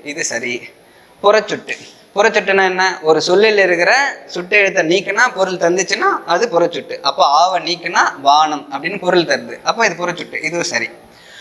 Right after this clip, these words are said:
இப்போ சுட்டு திரிபு, சுட்டு திரிபுனா என்ன? அங்கு அந்த, இங்கு இந்த, அப்ப இந்த வந்திருக்குது, அப்ப இதுவும் சரி.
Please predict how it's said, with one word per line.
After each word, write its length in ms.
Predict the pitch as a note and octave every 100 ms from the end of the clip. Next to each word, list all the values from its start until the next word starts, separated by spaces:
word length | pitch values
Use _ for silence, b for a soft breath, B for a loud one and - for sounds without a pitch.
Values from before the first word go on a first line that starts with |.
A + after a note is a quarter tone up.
| B B
இப்போ 200 | G3 G#3
சுட்டு 320 | A#3 G#3 B3
திரிபு, 440 | A3 G3+ D#3+ C#3+
சுட்டு 260 | G#3 G3+ B3
திரிபுனா 320 | G#3+ G#3 G#3
என்ன? 520 | G3 G#3 A3 G#3+ - -
அங்கு 640 | D3 D#3+ G3 F#3+ G3 F3 -
அந்த, 560 | C3+ D3+ D3 C#3 - -
இங்கு 480 | E3+ F#3+ G3 G#3 -
இந்த, 360 | D#3 D#3+ C#3
அப்ப 240 | - D#3+ G3
இந்த 200 | G3 F#3
வந்திருக்குது, 480 | E3 E3+ D3+ C3 -
அப்ப 240 | D#3+ G3+
இதுவும் 400 | F#3 A#3 D4 D#4+ - - -
சரி. 540 | - B2+ B2+ B2+ A#2+